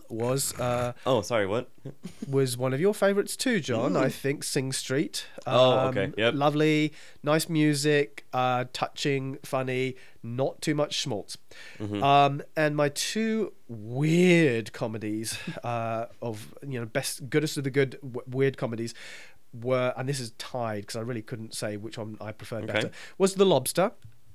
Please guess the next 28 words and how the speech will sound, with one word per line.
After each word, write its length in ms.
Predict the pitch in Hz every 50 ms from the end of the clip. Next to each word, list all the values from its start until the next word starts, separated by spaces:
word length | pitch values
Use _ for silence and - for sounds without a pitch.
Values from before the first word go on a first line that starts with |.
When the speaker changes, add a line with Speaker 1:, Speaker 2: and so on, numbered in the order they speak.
| - - -
Speaker 2:
Okay. 260 | - - - 320 156 180 - -
Speaker 1:
Which 140 | - 139 135 113
Speaker 2:
Colin 100 | 104 110
Speaker 1:
is 60 | 117
the 80 | 131
Speaker 2:
Farrell. 140 | 110 101 98 135
Speaker 1:
Colin 160 | 131 131 131
Farrell 280 | 139 135 127 127 127
movie, 500 | 120 120 123 120 117 127 127 127 123 143 - -
w-, 180 | 151 127 127 - - - 143 -
done 240 | - 127 123 123 120
very 240 | 107 123 127 127 127
deadpan 880 | 117 - 131 123 120 - - - - 123 123 123 123 120 120 123 131 - - - -
and 340 | 120 120 113 113 110 117 - -
was 160 | 143 127 113
just, 180 | - 123 - -
like, 180 | 127 113 113 - - - - - - -
v-, 260 | 123 107 104 104 110 -
again, 280 | 131 123 139 123 110 95
very, 380 | 98 98 98 117 123 127 139 147
very 240 | 143 156 147 151 147
different. 340 | 143 151 139 - 143 131 131
It's 120 | 113 113
not 200 | 123 131 143 147
something 360 | - 143 123 139 143 131 127
that 200 | 123 123 123 - 127
you 360 | 120 120 120 123 120 131 139
would 220 | - 131 117 117